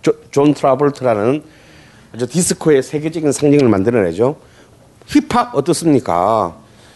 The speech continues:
뉴욕의 게토, 흑인 게토에서 탄생한 힙합도 돈이 될 만하니까 백인 오빠들이 또 싹 다 들어갔죠. 근데 그럴 때마다 흑인들은 "어, 그래, 갖고 가, 갖고 가, 씨발놈들아." 그래놓고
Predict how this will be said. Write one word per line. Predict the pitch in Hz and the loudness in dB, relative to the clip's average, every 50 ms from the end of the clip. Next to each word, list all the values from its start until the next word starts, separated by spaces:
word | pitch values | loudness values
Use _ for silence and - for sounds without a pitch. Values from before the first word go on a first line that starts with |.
| - - - _ - | -20 -20 -18 _ 0
뉴욕의 | 135 165 202 226 226 196 170 151 | 2 4 4 4 4 2 2 0
게토, | - 170 180 - - 180 | 0 -2 -2 -2 -2 -4
흑인 | - 139 190 190 190 185 | -2 -2 -2 -2 0 0
게토에서 | 160 - 175 - 180 156 147 | 0 0 0 0 0 -2 -2
탄생한 | 139 - 139 127 117 - 139 139 147 165 160 - - - - - - _ _ | -4 -4 -4 -2 0 0 0 0 0 -2 -4 -6 -12 -20 -20 -20 -20 _ _
힙합도 | - - - - - 190 190 - 214 214 226 233 220 - - - - - _ _ | -4 -2 0 2 2 0 2 2 0 2 2 0 -2 -8 -18 -20 -20 -20 _ _
돈이 | - 135 156 208 226 | -4 0 2 2 2
될 | 170 147 143 | 2 2 2
만하니까 | 147 156 147 147 165 156 143 - - 175 220 226 - - - - _ _ _ - - - - - | 2 2 2 2 2 0 0 0 0 -2 -2 -4 -6 -12 -20 -20 _ _ _ -20 -20 -20 -6 -2
백인 | 147 147 151 151 147 | 0 2 2 2 2
오빠들이 | 135 143 151 135 131 120 113 120 | 2 0 -2 -2 -2 -4 -8 -8
또 | 147 127 | -10 -10
싹 | - - - - - - | -10 -10 -12 -12 -8 -6
다 | 123 127 120 104 - | -2 -2 -2 -2 -4
들어갔죠. | - - 135 120 101 - 101 | -8 -6 -6 -6 -6 -6 -8
근데 | 135 185 190 208 208 196 165 - - - - - | -8 -4 0 2 2 2 2 -2 -6 -16 -10 -2
그럴 | - 208 240 233 | 0 0 0 2
때마다 | - 214 190 185 180 180 | 2 0 0 2 2 0
흑인들은 | 160 143 180 175 180 180 165 139 135 | 0 -2 -2 -4 -2 -2 -2 -2 -2
"어, | 139 120 | -4 -4
그래, | - 180 170 | -4 -4 -4
갖고 | 143 - 151 - 175 143 | -4 -4 -6 -4 -4 -4
가, | 135 139 | -4 -6
갖고 | - 151 151 - 139 | -6 -8 -6 -4 -4
가, | 104 | -4
씨발놈들아." | - - 117 117 117 113 104 95 95 104 | -6 -6 -6 -6 -6 -4 -4 -4 -4 0
그래놓고 | 123 147 151 151 143 147 180 208 233 240 | 2 2 4 2 2 2 2 2 2 0